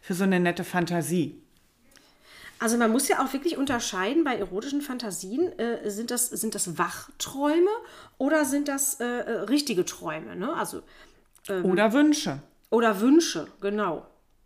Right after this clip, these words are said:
Speaker 1: Das kann es ja auch sein. Also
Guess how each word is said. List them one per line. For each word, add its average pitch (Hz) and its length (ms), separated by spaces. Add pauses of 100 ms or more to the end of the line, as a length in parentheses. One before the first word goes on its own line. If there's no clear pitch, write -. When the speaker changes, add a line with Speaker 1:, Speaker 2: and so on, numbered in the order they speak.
(720)
Speaker 1:
Das 147 200
kann 185 180
es 220 100
ja 247 220
auch 226 60
sein. 147 360 (100)
Also 160 280